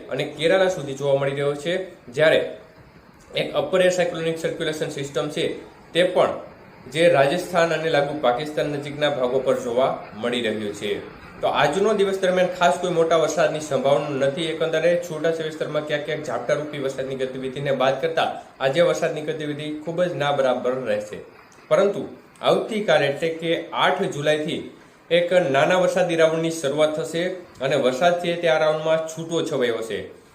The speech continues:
તો આવતીકાલે એટલે કે આઠ તારીખથી ખાસ કરીને જે અપર એર સાયક્લોનિક સર્ક્યુલેશન સિસ્ટમ છે પાકિસ્તાન અને લાગુ રાજસ્થાનના ભાગો નજીક, તે થોડું નીચે આવી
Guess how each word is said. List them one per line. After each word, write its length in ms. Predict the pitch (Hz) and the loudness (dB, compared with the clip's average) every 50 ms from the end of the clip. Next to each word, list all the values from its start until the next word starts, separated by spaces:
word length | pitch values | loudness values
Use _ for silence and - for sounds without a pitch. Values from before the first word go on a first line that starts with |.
| - - | -12 -4
તો 80 | 165 165 165 - - - - | -2 -2 -2 -2 -6 -2 2
આવતીકાલે 600 | 143 165 202 208 - 208 202 - 185 170 156 151 | 2 2 2 2 0 -4 -2 2 2 4 4 4
એટલે 200 | 151 151 156 165 | 0 0 -2 -4
કે 220 | 160 - 170 156 - - 107 127 | -4 -2 -2 -2 -2 -2 0 2
આઠ 160 | 156 175 175 - | 2 2 2 2
તારીખથી 460 | 175 165 170 170 - - 190 175 190 196 - - - - _ _ | 2 2 2 0 -4 -6 -4 -4 -4 -4 -6 -10 -14 -20 _ _
ખાસ 260 | - - 160 180 175 - | -2 0 0 0 0 2
કરીને 360 | - 180 175 170 175 180 180 180 - - | 2 2 2 2 0 0 0 0 0 -2
જે 140 | 156 165 170 180 - - | -2 -2 0 0 0 0
અપર 300 | 131 - - - 196 196 | -2 -4 0 2 4 4
એર 80 | 196 190 | 4 4
સાયક્લોનિક 540 | 190 185 170 - - 175 175 170 170 160 - | 4 0 -2 -2 -2 -4 -4 -4 -4 -6 -4
સર્ક્યુલેશન 560 | - - - - 160 156 151 - 160 147 - | -6 -6 -6 -4 -4 -2 -2 -2 -4 -6 -6
સિસ્ટમ 400 | - - 135 135 - 165 151 151 151 | -6 -8 -8 -6 -2 -2 -2 -2 -2
છે 180 | 151 165 170 196 190 - - - - _ _ _ _ _ - _ _ _ - | -4 -2 -2 -2 -2 -4 -10 -18 -20 _ _ _ _ _ -20 _ _ _ -2
પાકિસ્તાન 540 | 143 147 147 170 180 175 - 165 156 156 151 | 0 0 0 0 -4 -4 0 0 0 0 0
અને 160 | 151 151 151 151 | -2 -2 -2 0
લાગુ 340 | 139 135 135 135 147 151 143 | 2 2 2 0 0 2 2
રાજસ્થાનના 540 | 135 135 135 135 - - 151 139 135 135 135 | 4 4 2 -2 -6 -6 -6 -4 -2 -2 -2
ભાગો 220 | 131 127 123 135 135 | -2 -2 0 0 0
નજીક, 320 | 131 131 131 156 180 - - - - - _ | 0 0 -2 -4 -6 -6 -8 -12 -18 -20 _
તે 120 | - 160 160 160 165 160 | -8 -8 -6 -6 -8 -8
થોડું 420 | - 185 190 202 208 214 208 196 | -2 2 2 2 4 2 0 0
નીચે 240 | 170 165 170 170 175 | -2 -2 -2 0 2
આવી 300 | 165 160 160 165 180 202 | 2 4 4 2 0 -2